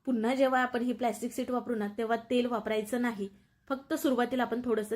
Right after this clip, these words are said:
तेल लावून घेणार आहोत. आता बघा, हे पापड यंत्र असल्यामुळे ना, ह्याच्या पापड, ह्याच्यामध्ये पापड छान गोल गरगरीत एकसारखे पातळ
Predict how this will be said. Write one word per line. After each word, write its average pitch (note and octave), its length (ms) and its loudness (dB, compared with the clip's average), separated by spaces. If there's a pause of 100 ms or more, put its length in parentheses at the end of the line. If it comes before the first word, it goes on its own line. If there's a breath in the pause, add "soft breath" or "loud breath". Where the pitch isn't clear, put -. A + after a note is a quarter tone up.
तेल G#3+ 120 0
लावून G3 200 -4
घेणार F#3+ 240 -6
आहोत. F#3 220 -10 (920 soft breath)
आता B3 240 4
बघा, A#3 240 2 (120)
हे A#3 100 0
पापड A#3+ 340 0
यंत्र B3 260 2
असल्यामुळे B3 400 0
ना, G3+ 100 0
ह्याच्या A3 240 -2
पापड, G#3+ 300 -2 (100)
ह्याच्यामध्ये A3+ 420 2
पापड G#3 300 -4 (100)
छान G3+ 260 -2
गोल A3+ 200 6
गरगरीत G#3 420 0 (120)
एकसारखे A#3+ 420 -4
पातळ G3 380 -8